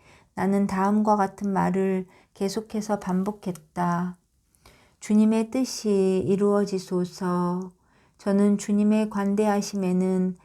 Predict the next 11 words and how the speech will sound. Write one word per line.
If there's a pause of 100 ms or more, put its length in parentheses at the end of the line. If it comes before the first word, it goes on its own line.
(140)
한계가
없다는
것을
알고
있습니다." (520)
그러자
천사가 (640)
내 (760)
전
생애의
역사와